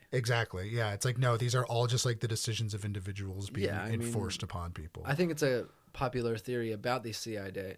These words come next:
Speaker 2: C I A that it's not, like, uh, a unilateral, unilateral
Speaker 1: Right.
Speaker 2: thing where everyone's briefed.
Speaker 1: Like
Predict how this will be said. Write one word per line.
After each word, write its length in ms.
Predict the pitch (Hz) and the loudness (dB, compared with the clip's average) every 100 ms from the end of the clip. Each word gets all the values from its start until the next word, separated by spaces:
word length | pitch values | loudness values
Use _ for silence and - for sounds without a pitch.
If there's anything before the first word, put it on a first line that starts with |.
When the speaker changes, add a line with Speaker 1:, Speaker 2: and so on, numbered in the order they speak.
| - | -10
Speaker 2:
C 260 | - 113 | -6 -4
I 100 | 98 | -4
A 220 | 95 92 | -4 -6
that 220 | 92 87 87 | -6 -8 -10
it's 240 | 90 - | -10 -10
not, 300 | 117 117 110 - | -6 -6 -6 -10
like, 240 | 107 - - _ _ _ _ - | -14 -14 -20 _ _ _ _ -20
uh, 360 | - 87 82 - 110 _ - - - - | -16 -14 -14 -14 -16 _ -20 -20 -18 -10
a 40 | |
unilateral, 720 | 104 113 101 101 107 104 101 - 127 | -6 -4 -4 -4 -4 -4 -6 -8 -10
unilateral 1120 | 123 143 135 113 110 110 110 110 107 101 107 - _ _ _ | 0 0 2 0 0 -2 -2 -2 -2 -4 -6 -12 _ _ _
Speaker 1:
Right. 360 | 110 113 92 87 | 0 0 0 -4
Speaker 2:
thing 640 | - - 127 104 104 104 | -8 -2 0 0 -4 -4
where 180 | 107 107 | -4 0
everyone's 380 | 120 113 107 104 | 0 -2 -4 -8
briefed. 480 | - 131 123 - | -4 -2 -2 -4
Speaker 1:
Like 160 | 98 95 | -6 -6